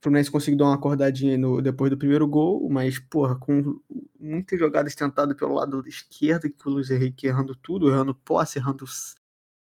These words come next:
passe, errando, porra, posicionamento, errando tudo, e o Fluminense não conseguiu criar chances muito claras. Pra mim, as melhores chances do Fluminense são o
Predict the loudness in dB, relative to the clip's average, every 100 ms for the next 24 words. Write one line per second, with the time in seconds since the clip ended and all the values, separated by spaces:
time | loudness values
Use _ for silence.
0 | _ _ _ _ _ _ _ -20 _ -2
1 | -2 -4 -4 -4 -2 -4 -6 _ _ _
2 | _ _ -6 0 0 -2 -4 0 0 0
3 | -2 0 2 0 0 -2 -2 -2 -4 -2
4 | 0 0 -4 -6 _ _ _ _ -8 -6
5 | 0 0 0 -2 -2 0 2 2 2 2
6 | 4 2 0 -4 -10 _ _ -10 -8 -6
7 | -2 -4 -2 0 2 0 0 0 0 0
8 | -2 -4 -14 _ _ _ _ _ _ -6
9 | -4 -2 0 -2 -2 -6 -4 -2 0 -2
10 | -4 -2 -2 0 -2 -8 -8 -4 -4 -6